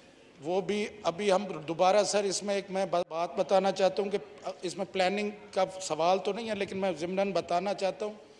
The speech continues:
कि सर, नई planning की जो हम bid की है कि आके कोई plan करके हमें जो है इसकी नई dimensions या नए हालात मुताबिक बताए कि हमें क्या करें, तो वो सर उसमें भी कोई जो है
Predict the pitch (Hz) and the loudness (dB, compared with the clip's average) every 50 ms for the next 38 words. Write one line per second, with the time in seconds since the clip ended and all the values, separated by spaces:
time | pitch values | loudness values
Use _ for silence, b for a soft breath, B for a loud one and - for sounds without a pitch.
0 | B B B B B B B - 185 175 175 202 175 180 185 202 220 214 - 214 | B B B B B B B -8 -6 0 0 0 0 2 0 0 0 -2 -2 4
1 | 202 202 208 202 226 226 220 - - 226 214 190 220 202 196 202 208 208 - - | 4 6 6 4 2 -2 -4 -6 -6 -8 -6 -2 0 0 2 0 -2 -6 -10 -14
2 | B B B B B B B B - - 156 135 127 180 190 175 170 185 - 220 | B B B B B B B B -18 -18 -12 -4 -2 -2 -2 -2 -4 -8 -4 0
3 | 214 202 196 202 196 202 208 196 185 190 196 196 202 190 208 202 185 196 190 180 | 4 4 4 4 4 4 4 6 6 6 4 2 0 0 0 0 0 2 2 2
4 | 180 190 196 202 196 - 196 185 185 - - 190 185 185 190 190 190 170 185 190 | 4 4 4 2 2 0 0 0 0 0 0 2 2 2 2 0 -2 -2 0 -2
5 | 185 180 - - - 202 185 170 185 165 175 185 190 196 175 151 180 175 175 180 | 0 -2 -2 -6 -6 -8 -6 -6 -4 -2 -2 0 -2 -2 -2 0 0 0 0 0
6 | 175 180 180 170 - 190 185 180 165 185 185 170 170 180 190 190 190 175 151 165 | -2 -4 -4 -4 -6 -6 -6 -4 -2 -2 -2 0 2 2 4 4 6 4 4 4
7 | 170 170 180 180 - 180 180 170 - 180 175 170 185 180 - - 160 - 170 170 | 4 4 4 2 0 -2 -6 -4 0 -2 -2 0 -2 -6 -2 -4 -4 0 2 2
8 | 180 185 180 180 180 180 180 175 - 185 185 185 185 - 185 180 180 180 - B | 2 2 2 0 0 0 -2 -4 -2 0 0 0 0 0 0 0 0 -4 -8 B
9 | B B B B B B B B B B - 214 185 180 220 226 214 156 214 208 | B B B B B B B B B B -10 -10 -6 0 2 2 4 4 4 2
10 | 233 220 - - 233 240 233 233 233 - - 214 214 233 233 175 214 208 180 180 | 2 2 0 0 0 0 0 0 -2 0 4 4 6 4 4 2 6 8 8 8
11 | 180 185 214 - - | 8 6 4 0 -8